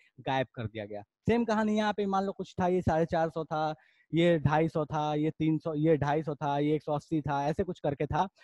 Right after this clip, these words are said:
तो हम ये कह सकते हैं कि जो respective wavelength वाले photon थे, यहाँ, यहाँ, यहाँ, यहाँ, यहाँ वाले, वो गायब हो गए। समझ में आ रहा है? यहाँ तक किसी को समस्या है कि सर समझ में नहीं आया कि हुआ क्या? Light गई,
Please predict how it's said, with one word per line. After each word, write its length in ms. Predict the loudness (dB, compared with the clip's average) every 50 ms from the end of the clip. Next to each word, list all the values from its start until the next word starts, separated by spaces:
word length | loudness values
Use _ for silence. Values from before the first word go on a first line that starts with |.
| -20 -20 _ _ _
तो 80 | 4
हम 160 | 4 6 6 6
ये 140 | 4 4
कह 260 | 2 2 2 2 2 4
सकते 320 | 2 -2 -4 0 _ 2
हैं 100 | 2 2
कि 100 | 0 -2
जो 140 | 0 0 2
respective 680 | 2 2 0 0 -2 _ -4 -4 4 _ 6 6 6
wavelength 400 | 4 4 2 4 6 4 2 4 2
वाले 160 | 0 0 0
photon 460 | 0 -2 -4 -6 -4 -2 0 0 0 0 -2
थे, 140 | -4 -4 -6 -8 _ _ _ _
यहाँ, 340 | 0 2 2 2 2 2 2
यहाँ, 320 | 2 0 0 -2 -2 0
यहाँ, 340 | 0 0 -2 -2 -2 -2 -2
यहाँ, 280 | -2 -4 -4 -4 -6 -4
यहाँ 320 | -4 -6 -6 -8 -8 -8
वाले, 280 | -8 -8 -8 -10 -10 -12 -16 _ _ _ _
वो 100 | -8 -8
गायब 440 | -8 -6 -4 -4 -2 -2 -4 -4 -6
हो 100 | -10 -14
गए। 120 | -14 -14 -18 -18 _ _ _ _ _ _ _ _ -6
समझ 240 | -4 -2 0 0 0
में 140 | 0 0 0
आ 120 | 0 0
रहा 100 | 0 0
है? 120 | -2 -4 -8 _ _ _ _ _ _ _ _ _ _ _ 4
यहाँ 320 | 6 8 8 8 8 6
तक 100 | 4 4
किसी 200 | 2 2 2 4
को 80 | 2 2
समस्या 460 | 2 2 0 0 0 _ 4 6 6
है 160 | 6 4 2
कि 100 | 0 -2
सर 260 | -6 0 2 2 2
समझ 280 | 2 0 0 -2 0 -2
में 120 | -2 -2
नहीं 140 | 0 0 2
आया 140 | 4 4 2
कि 120 | 4 2
हुआ 340 | 0 -2 0 0 2 2 0
क्या? 300 | 0 -2 -6 -8 -8 -10 -14 _ _ _ _ _ _ _ _ _ _ _ _ _ _ _ _ _ _ _ _ _ _ _ -20 -20 -20 _ 2
Light 340 | 2 4 6 6 6 4 6
गई, 320 | 6 8 8 8 4 2